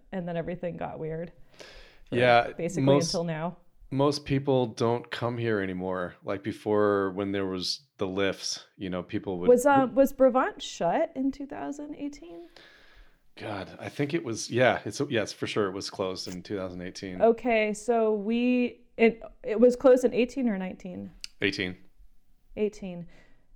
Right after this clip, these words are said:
Speaker 1: So we probably didn't, what did we do? Isn't that funny? I can't even
Speaker 2: Mm.
Speaker 1: remember. That's so bad.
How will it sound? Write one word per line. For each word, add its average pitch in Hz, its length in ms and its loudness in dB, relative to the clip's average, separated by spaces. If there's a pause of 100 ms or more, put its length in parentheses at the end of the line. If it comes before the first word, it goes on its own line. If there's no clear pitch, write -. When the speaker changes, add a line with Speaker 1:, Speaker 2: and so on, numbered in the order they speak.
(360)
Speaker 1:
So 254 200 6
we 277 160 2
probably 370 480 -4
didn't, 240 480 2 (920)
what - 200 -6
did 494 160 -2
we 311 80 -4
do? 175 520 -6 (280)
Isn't 220 140 -6
that 320 140 -8
funny? 202 280 -4
I 202 80 -4
can't 226 220 -6
even 208 80 -4
Speaker 2:
Mm. 190 100 -6
Speaker 1:
remember. 165 320 -8
That's - 180 -14
so 175 140 -8
bad. - 320 -12